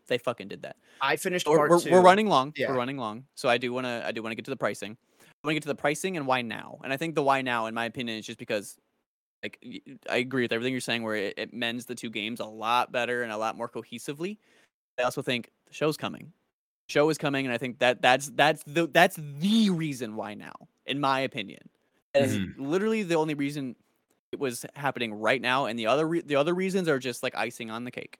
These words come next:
Speaker 1: Like, the reason they made this game right now is because of the show coming on H B O.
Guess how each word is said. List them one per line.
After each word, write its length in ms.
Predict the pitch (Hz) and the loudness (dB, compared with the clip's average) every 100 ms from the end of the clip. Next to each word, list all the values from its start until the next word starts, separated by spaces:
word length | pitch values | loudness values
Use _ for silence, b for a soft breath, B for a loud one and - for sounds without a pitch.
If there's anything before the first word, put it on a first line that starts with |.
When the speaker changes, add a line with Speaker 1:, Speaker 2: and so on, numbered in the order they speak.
| _ | _
Speaker 1:
Like, 180 | 123 - | -2 -2
the 260 | 127 139 165 | -4 0 2
reason 720 | 151 170 240 247 214 247 220 | 2 4 6 6 4 4 6
they 120 | 196 | 4
made 180 | 180 156 | 4 -2
this 80 | |
game 220 | 151 143 110 | -4 -4 -4
right 360 | 120 143 165 | 2 2 4
now 380 | 160 123 98 110 - | 0 -2 -4 -8 -14
is 100 | 117 | -12
because 240 | 120 110 | -10 -10
of 60 | 101 | -10
the 60 | |
show 200 | 98 67 | -10 -12
coming 220 | - - | -12 -14
on 140 | 98 - | -12 -14
H 140 | - | -14
B 80 | |
O. 40 | - | -16